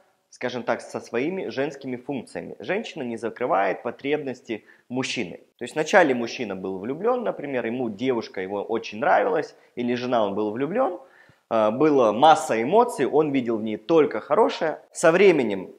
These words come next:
начала происходить рутина какая-то, да, бытовые события.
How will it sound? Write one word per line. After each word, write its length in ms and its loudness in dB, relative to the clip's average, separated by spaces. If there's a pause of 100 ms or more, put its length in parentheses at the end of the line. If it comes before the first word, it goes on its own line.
начала 380 -2
происходить 420 -8
рутина 400 -8
какая-то, 440 -4
да, 280 -2
бытовые 440 -4
события. 600 -6